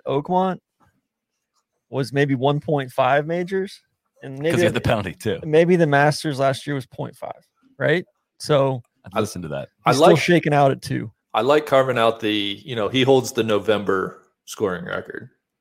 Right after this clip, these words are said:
Speaker 3: and
Speaker 2: Yeah.
Speaker 3: then we have the April scoring record.
Speaker 1: Going back, I th-, I think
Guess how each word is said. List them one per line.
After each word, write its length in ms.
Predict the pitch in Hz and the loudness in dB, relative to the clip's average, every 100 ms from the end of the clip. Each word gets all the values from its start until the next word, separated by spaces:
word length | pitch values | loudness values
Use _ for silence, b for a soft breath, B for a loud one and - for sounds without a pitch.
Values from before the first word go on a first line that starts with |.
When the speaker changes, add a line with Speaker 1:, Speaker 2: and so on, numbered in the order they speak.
| _ - | _ -8
Speaker 3:
and 160 | 98 | -6
Speaker 2:
Yeah. 200 | 92 - - - | -6 -8 -8 -4
Speaker 3:
then 120 | 107 | -2
we 80 | 101 | -2
have 140 | 104 | -2
the 160 | 98 - | -2 -2
April 260 | 92 - 57 | -4 -4 -10
scoring 360 | - - 60 | -6 -8 -8
record. 380 | - - - - b b b b b b _ _ _ _ b b b - | -10 -12 -12 -14 b b b b b b _ _ _ _ b b b 0
Speaker 1:
Going 280 | 180 240 | 2 4
back, 320 | 135 139 135 - | 4 4 4 2
I 120 | 139 | -2
th-, 100 | - | 0
I 120 | 147 | 2
think 280 | 165 160 - | 2 0 -4